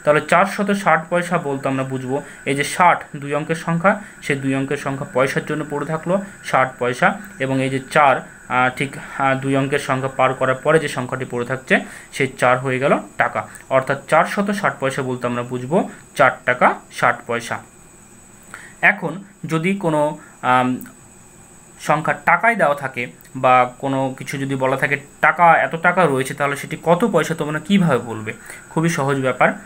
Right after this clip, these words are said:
চার টাকা বলতে কত পয়সা? আমরা শুধুমাত্র সংখ্যাটি, যে সংখ্যাটি টাকায় দেওয়া রয়েছে সেই সংখ্যাটির পাশে শুধুমাত্র দুটো শূন্য বসিয়ে দেব, দুইটি শূন্য বসিয়ে দিলে সেটি হয়ে গেল পয়সা। অর্থাৎ চার টাকা ছিল, এখানে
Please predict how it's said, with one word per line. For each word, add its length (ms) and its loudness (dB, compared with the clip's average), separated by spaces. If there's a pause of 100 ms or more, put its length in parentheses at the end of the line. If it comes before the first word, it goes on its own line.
(520)
চার 180 6 (140)
টাকা 300 -4 (160)
বলতে 280 -2
কত 280 0
পয়সা? 340 -2 (200)
আমরা 200 -2
শুধুমাত্র 520 2
সংখ্যাটি, 640 0
যে 160 -2
সংখ্যাটি 400 0
টাকায় 320 2
দেওয়া 200 2
রয়েছে 360 -2 (220)
সেই 160 -2
সংখ্যাটির 520 -4
পাশে 280 0 (240)
শুধুমাত্র 480 -2
দুটো 680 -2 (200)
শূন্য 320 0
বসিয়ে 320 -4
দেব, 180 -8 (340)
দুইটি 400 0
শূন্য 300 0
বসিয়ে 300 -2
দিলে 160 0
সেটি 260 -6
হয়ে 180 -2
গেল 160 0 (100)
পয়সা। 380 -2 (260)
অর্থাৎ 320 0
চার 180 6 (120)
টাকা 220 2
ছিল, 320 0 (320)
এখানে 240 0